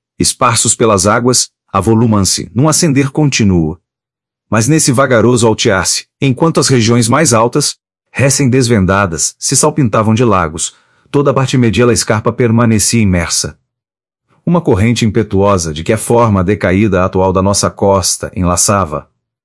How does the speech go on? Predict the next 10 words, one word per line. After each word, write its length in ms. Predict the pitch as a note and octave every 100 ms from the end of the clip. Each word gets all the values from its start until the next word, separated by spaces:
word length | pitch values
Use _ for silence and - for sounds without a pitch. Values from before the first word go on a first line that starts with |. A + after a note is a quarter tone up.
| _ _ _ _
E 140 | F#2+ A#2
embatendo 480 | A#2+ A2 C#3 C#3
longamente 500 | B2+ B2 A2+ A#2 A2
enquanto 400 | F#2+ G2+ G2+ F#2+
o 60 | F2+
resto 380 | E2+ F#2+ - F2+
do 100 | E2+
país, 520 | F#2 G#2 A2 - -
ao 100 | -
sul, 320 | - C3+ C3+